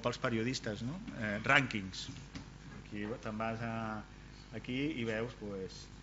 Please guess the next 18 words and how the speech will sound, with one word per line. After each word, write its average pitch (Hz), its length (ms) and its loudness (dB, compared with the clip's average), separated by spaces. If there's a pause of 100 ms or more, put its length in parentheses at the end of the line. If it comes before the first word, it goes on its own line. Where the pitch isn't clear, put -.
(260)
qui 107 100 -4
queda 104 240 0
millor, 127 320 0
qui 117 120 -6
queda 107 200 2
pitjor, 131 300 -2
qui 131 80 6
és 127 100 6
el 131 140 8
millor 135 420 8
d'un 127 140 4
determinat 113 500 4
àmbit, 135 380 2
qui 127 140 2
gasta 123 360 4
més 120 300 -2
en 117 100 -2
determinat 113 480 -2